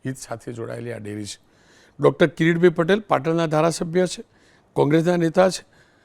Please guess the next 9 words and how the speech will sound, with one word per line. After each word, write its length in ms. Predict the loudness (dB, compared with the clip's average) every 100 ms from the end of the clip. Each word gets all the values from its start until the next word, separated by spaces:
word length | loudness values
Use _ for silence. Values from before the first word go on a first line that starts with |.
| _ _
રામભાઈ 300 | 4 8 6
પટેલ 320 | 6 4 4
ડિરેક્ટર 460 | 2 2 2 2 0
છે 180 | 2 0 -2 _
દૂધસાગર 480 | -6 -6 2 2 2
રિસર્ચ 400 | 0 2 0 2
એન્ડ 120 | 0
ડેવલપમેન્ટ 400 | 2 0 0 -2
એસોસિએશનના, 560 | -4 -6 -10 -6 -6